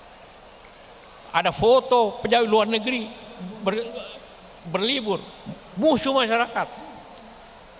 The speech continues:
Satu langkah lagi apabila ini tidak selesaikan keadilan, akan jadi lagi tahun sembilan delapan. Dan kita tidak ingin itu. Kita harus hindari itu dengan pemerataan yang adil.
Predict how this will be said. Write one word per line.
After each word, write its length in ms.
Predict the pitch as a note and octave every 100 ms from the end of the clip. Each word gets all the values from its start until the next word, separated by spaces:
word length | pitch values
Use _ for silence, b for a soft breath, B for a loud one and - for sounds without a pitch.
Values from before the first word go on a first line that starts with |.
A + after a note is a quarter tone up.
| - -
Satu 560 | - - C3 C3 A2+
langkah 480 | A#2 D#3 C#3 D3 C#3+
lagi 320 | C#3 C#3 B2+
apabila 480 | C3+ A#2+ A#2+ B2 B2
ini 240 | A#2 A2+ G#2+ -
tidak 400 | A#3 A#3+ B3 -
selesaikan 640 | - E3+ - F3 E3 D3+ B2+
keadilan, 480 | C3+ B2+ A#2+ D2+ - - - - - - - - - - - G#2+
akan 480 | F#2+ G2 F#2+ F#2
jadi 320 | A2 C3+ B2+ A#2+
lagi 320 | A2+ A#2 A2+ -
tahun 240 | G2+ G2+ F#2+ - -
sembilan 480 | - F#2 F#2+ A2+ G2+
delapan. 380 | E2+ E2 - E2 - - - - - - - - - -
Dan 240 | A2 G2+ -
kita 320 | C4 A#3+ G3+
tidak 160 | F#3 E3
ingin 240 | D3 B2
itu. 160 | G#2 F2+ - - - -
Kita 160 | C3+ B2+
harus 160 | A#2+ A#2+
hindari 480 | A2 C#3+ F#3 E3
itu 160 | C#3 G2+ - - - - - B2+
dengan 320 | B2 A#2 G#2+
pemerataan 640 | A2+ G#2 G2+ G#2 C3 A2+
yang 160 | A2 G#2+
adil. 360 | G#2+ F2+ -